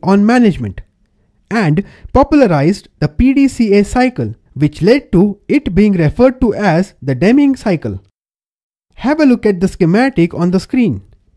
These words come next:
It depicts the principle I just now told. He placed great importance and responsibility on management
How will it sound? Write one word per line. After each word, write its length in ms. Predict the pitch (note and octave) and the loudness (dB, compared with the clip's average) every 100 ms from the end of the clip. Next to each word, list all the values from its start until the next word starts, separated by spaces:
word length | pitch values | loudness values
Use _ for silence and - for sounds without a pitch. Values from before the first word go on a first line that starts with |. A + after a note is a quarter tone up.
| _ _ _ | _ _ _
It 180 | D#3+ D3 | -4 -2
depicts 480 | D#3+ - D4 - - | -2 0 -2 -4 -6
the 140 | E3 | -4
principle 760 | - B3+ D4+ D4+ D#3+ D#3+ G#3 _ - | 0 0 0 -2 -2 -2 -4 _ -4
I 160 | E3 | -2
just 260 | D#3 A#3+ - | 0 -2 -2
now 220 | F3+ F3 | -2 0
told. 400 | F3 B3 F3+ A#2 - _ _ _ _ _ _ _ _ _ _ _ _ _ _ _ _ _ _ _ | 0 2 2 -2 -10 _ _ _ _ _ _ _ _ _ _ _ _ _ _ _ _ _ _ _
He 120 | - | -8
placed 540 | D#3 G#3+ C4+ D4 - B2+ | -4 0 0 -2 -6 -4
great 320 | F3 C#4+ E4 | 0 0 0
importance 680 | A3 G3+ G#3 G3+ C3+ G3 - - | -2 0 -2 -2 -4 -6 -12 -6
and 240 | E3+ F3+ C#3+ | -2 -2 -2
responsibility 1000 | D3+ - A3+ C4+ C4+ G3+ C#3 - D3+ G3 _ - | -4 -2 -2 -2 -2 -4 -4 -6 -6 -8 _ -8
on 180 | D#3 E3 | -4 -2
management 580 | G3+ C4 A3 - A2+ | 0 0 -2 -2 -8